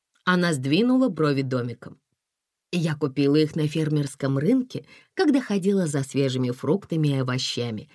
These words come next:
А это...» Я с гордостью постучала по вазе.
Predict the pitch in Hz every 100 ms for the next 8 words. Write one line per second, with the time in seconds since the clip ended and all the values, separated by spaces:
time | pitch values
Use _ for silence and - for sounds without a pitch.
0 | _ _ _ 156 165 143 117 131 151 262
1 | - _ _ _ 139 196 202 147 190 359
2 | 254 285 - 254 214 - 170 - 147 135
3 | 120 117 123 170 254 277